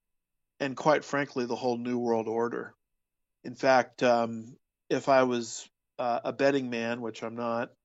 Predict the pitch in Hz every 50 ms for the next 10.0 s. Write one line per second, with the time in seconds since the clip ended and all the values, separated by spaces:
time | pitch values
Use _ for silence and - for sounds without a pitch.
0 | _ _ _ _ _ _ _ _ - 127 127 120 - 135 131 127 120 120 117 147
1 | 139 139 139 135 131 123 123 117 117 135 135 131 127 113 - - 139 131 - -
2 | 131 127 127 131 139 131 - 123 120 - - - 120 117 113 113 - - 117 113
3 | 123 120 117 117 - 127 117 110 - _ - 120 120 117 117 120 135 - - 156
4 | 135 123 120 120 113 - - 139 135 135 135 123 120 - - - - - 123 120
5 | 120 120 123 123 123 127 123 123 131 123 120 117 117 117 113 113 - _ _ _
6 | _ _ _ _ - 120 123 - - - - 160 156 135 113 110 117 135 143 _
7 | _ _ _ _ _ _ _ _ _ _ - 123 123 - - 135 123 - 135 123
8 | - - 160 151 135 - 127 117 - 147 143 135 131 131 131 123 120 113 - -
9 | 135 127 120 - - 117 123 143 160 156 - - 120 117 117 - - - - _